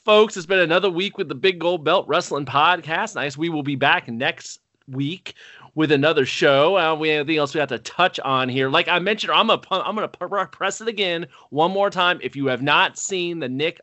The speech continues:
Aldis and Marty Scurll promo from this week's N W A Power, you can see the whole episode, or it's also up on Twitter. They have, like,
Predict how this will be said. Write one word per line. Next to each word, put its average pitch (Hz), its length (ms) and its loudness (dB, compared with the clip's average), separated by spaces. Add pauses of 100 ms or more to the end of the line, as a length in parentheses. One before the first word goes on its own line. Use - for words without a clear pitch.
Aldis 151 440 -4
and 123 160 -10
Marty 147 300 0
Scurll 147 600 -4 (280)
promo 143 580 2 (120)
from 110 220 -4
this 143 260 2
week's 151 420 -6
N 139 200 -2
W 147 320 -2
A 143 120 -2
Power, 143 540 0 (400)
you 147 140 -6
can 143 140 -2
see 180 200 0
the 208 120 4
whole 214 200 2
episode, 214 580 4
or 147 180 2
it's 135 100 -4
also 160 380 0
up 165 380 -2
on 127 180 -4
Twitter. 170 340 -2
They 147 120 4
have, 127 100 2
like, 123 180 -4